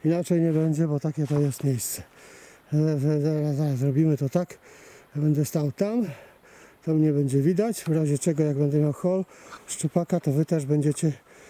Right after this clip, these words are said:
widzieć. Chyba. Kuźwa. Chyba.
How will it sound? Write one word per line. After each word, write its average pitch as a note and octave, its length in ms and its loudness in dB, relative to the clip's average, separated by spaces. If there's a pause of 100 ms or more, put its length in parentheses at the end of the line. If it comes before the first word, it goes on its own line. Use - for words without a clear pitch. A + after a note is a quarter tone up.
(240)
widzieć. B2+ 440 0
Chyba. B2 380 0 (840)
Kuźwa. B2 960 0 (960)
Chyba. G#2+ 300 0